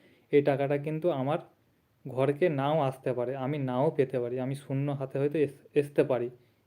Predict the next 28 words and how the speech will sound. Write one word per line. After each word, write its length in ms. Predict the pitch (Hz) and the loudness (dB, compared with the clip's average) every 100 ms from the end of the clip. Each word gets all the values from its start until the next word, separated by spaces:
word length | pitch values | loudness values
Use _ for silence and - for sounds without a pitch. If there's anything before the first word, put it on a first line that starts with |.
| - | -2
এটা 160 | 139 156 | 0 2
আমাকে 300 | 139 147 147 | 0 0 0
ভেবেই 360 | 143 139 131 165 | 0 0 2 2
কিন্তু 220 | 170 170 156 | 2 -2 0
আলুটা 260 | 131 135 151 | 0 0 -2
সংরক্ষণ 420 | 139 131 131 151 | -4 -6 -4 -4
করতে 280 | 139 127 - | -4 -4 -4
হবে, 220 | 117 117 120 _ _ _ _ _ _ _ _ _ _ _ _ _ _ _ _ - - | -4 -4 -8 _ _ _ _ _ _ _ _ _ _ _ _ _ _ _ _ -20 -6
কারণ 220 | 131 143 160 - _ | -2 -2 -2 -10 _
এই 100 | 160 | 4
বছর 220 | 175 170 | 4 4
যে 180 | 170 143 | 0 0
পরিস্থিতি 480 | 151 143 143 - 156 | 2 0 0 -4 -4
ঘটেছে 380 | 139 135 143 151 202 - _ _ _ _ _ _ 139 | 0 2 2 0 -4 -8 _ _ _ _ _ _ -6
আগামী 380 | 127 143 160 160 | -2 0 0 0
বছরও 380 | 147 143 160 | 0 0 0
কিন্তু 240 | 170 165 165 | 0 -2 -2
হতে 280 | 135 135 156 | -2 0 0
পারে, 360 | 147 135 120 113 110 _ | 0 0 0 -2 -4 _
হওয়ার 220 | - 143 143 | -2 0 0
চান্স 260 | 135 131 135 | -4 -2 -4
রয়েছে। 400 | 127 127 123 127 123 - _ _ - | 0 2 2 -2 -6 -10 _ _ -12
যেভাবে 520 | 131 147 165 143 165 170 | 0 4 4 6 4 2
যে 240 | 143 147 170 | 2 4 6
ওয়েদারটা 560 | 151 143 151 160 160 165 | 8 8 8 4 2 2
রয়েছে 300 | 151 151 156 | 4 2 0
কিন্তু 260 | 151 156 156 | -4 -2 0
আলু 280 | 131 131 151 | 2 2 2